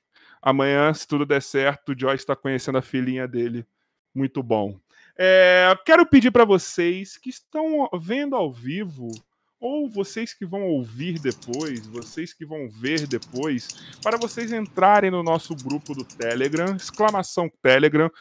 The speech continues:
Você que tá ouvindo e vendo depois vai tá na descrição, ou no li-, ou no primeiro comentário fixado.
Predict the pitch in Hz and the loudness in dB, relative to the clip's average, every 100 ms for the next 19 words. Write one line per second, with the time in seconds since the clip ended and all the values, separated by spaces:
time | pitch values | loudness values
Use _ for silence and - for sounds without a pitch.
0 | - - - 185 202 185 170 156 143 151 | -14 -12 -6 -6 -8 -6 -6 -6 -2 -2
1 | 143 127 175 175 151 151 151 135 - 139 | -2 -6 -8 -6 -4 -4 -2 -4 -4 -4
2 | 135 143 139 139 - 131 120 - 127 147 | -2 0 0 -2 -6 -12 -14 -10 -6 -6
3 | - 165 196 226 202 165 151 _ 170 208 | -8 -2 0 0 -2 -6 -12 _ -10 -10
4 | 190 180 180 170 135 120 _ _ _ _ | -10 -6 -2 0 -2 -2 _ _ _ _
5 | _ - 165 151 151 151 - 139 - - | _ 4 4 6 6 6 4 -4 -6 -2
6 | 131 151 180 | 0 0 -2